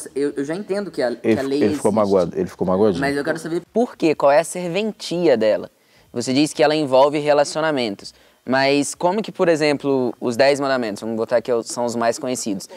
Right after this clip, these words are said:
Speaker 1: eles podem, de alguma forma, me ajudar a rela-, a me relacionar com as pessoas? Me explica isso de forma mais prática.
Speaker 2: A forma prática é a seguinte: você e eu, e o Gui, e todo o restante da humanidade,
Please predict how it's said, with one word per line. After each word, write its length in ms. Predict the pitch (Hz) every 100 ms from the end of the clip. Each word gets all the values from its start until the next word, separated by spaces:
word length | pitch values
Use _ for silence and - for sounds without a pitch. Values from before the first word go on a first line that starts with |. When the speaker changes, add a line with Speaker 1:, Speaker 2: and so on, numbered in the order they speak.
| - - 123
Speaker 1:
eles 220 | 135 -
podem, 320 | 139 135 147
de 80 | 151
alguma 360 | 139 160 202
forma, 600 | 196 - 139 135 180 214 - _ _ _ _
me 180 | 147 160
ajudar 500 | 160 156 160 139 156
a 40 |
rela-, 240 | 180 165 165
a 60 | 147
me 140 | 165
relacionar 440 | 175 165 165 151
com 60 | 147
as 60 | -
pessoas? 320 | 147 120 110
Me 60 | 117
explica 260 | 151 151
isso 120 | 147
de 80 | 143
forma 200 | 147 139
mais 220 | 139 143
prática. 500 | - 117 92 - - - _ -
Speaker 2:
A 100 | 120
forma 240 | 156 143
prática 400 | 139 143 - 139
é 20 |
a 40 | 127
seguinte: 500 | 113 98 87 - 87
você 500 | 101 135 - 160 165 -
e 220 | 156 107
eu, 220 | 107 113 - _ _ _ _
e 100 | 151
o 40 | 143
Gui, 260 | 98 101 - 165
e 80 |
todo 320 | 156 - 220 170
o 20 |
restante 440 | 135 - 123 -
da 80 | 113
humanidade, 720 | 107 104 95 95 92 92